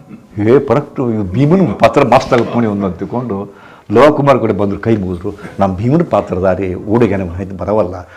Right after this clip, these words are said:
ಸ್ವಲ್ಪ ಎರಡ, ಎರಡ ವಾಕ್ಯ ಅದಾವ, ನಾ ಹೇಳ್ಕೊಡ್ತೀನಿ ಒಳಗೆ, ಅದಕ್ಕೆ ಲಘು ಲಘು ಅಡ್ಜಸ್ಟ್ ಹಾಕೋಬರ್ರಿ" ಅಂತ, ಅಂತ. ಅವ-, ಅವಂಗೂ ಸ್ವಲ್ಪ ನಾಟಕ ಮಾಡೋ ತೆವಳಿತ್ತು,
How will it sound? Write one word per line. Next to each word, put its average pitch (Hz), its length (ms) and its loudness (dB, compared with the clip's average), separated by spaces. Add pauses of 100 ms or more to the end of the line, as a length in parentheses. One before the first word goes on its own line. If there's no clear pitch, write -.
(140)
ಸ್ವಲ್ಪ 117 260 2 (520)
ಎರಡ, 123 280 6
ಎರಡ 156 420 8
ವಾಕ್ಯ 135 300 6
ಅದಾವ, 117 140 4
ನಾ 117 80 2
ಹೇಳ್ಕೊಡ್ತೀನಿ 120 440 0
ಒಳಗೆ, 104 400 0 (200)
ಅದಕ್ಕೆ 113 240 2
ಲಘು 131 160 6
ಲಘು 147 140 8 (280)
ಅಡ್ಜಸ್ಟ್ 104 280 0
ಹಾಕೋಬರ್ರಿ" 92 320 0
ಅಂತ, 87 160 -8
ಅಂತ. 87 180 -14
ಅವ-, - 1160 -6
ಅವಂಗೂ 151 520 6
ಸ್ವಲ್ಪ 147 360 6
ನಾಟಕ 131 540 6
ಮಾಡೋ 139 160 2
ತೆವಳಿತ್ತು, 117 500 0